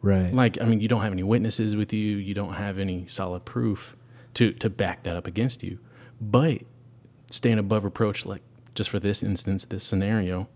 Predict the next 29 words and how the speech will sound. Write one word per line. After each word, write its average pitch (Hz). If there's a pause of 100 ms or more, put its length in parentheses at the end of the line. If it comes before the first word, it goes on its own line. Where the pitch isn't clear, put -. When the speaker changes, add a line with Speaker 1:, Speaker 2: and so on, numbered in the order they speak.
(680)
Speaker 2:
you 107
have 113
somebody 98
with 92
you - (920)
and 107
say, 107
"Well, 104
I 98
got 101 (460)
somebody 101
saying 98 (160)
I, 85
I 87
don't, 120
and 98
he's 98
with 104
me 90
the 90
whole 92
time." 143 (680)
You 104
know, 92
so -
it's, -
it's - (560)
that 101
level. 85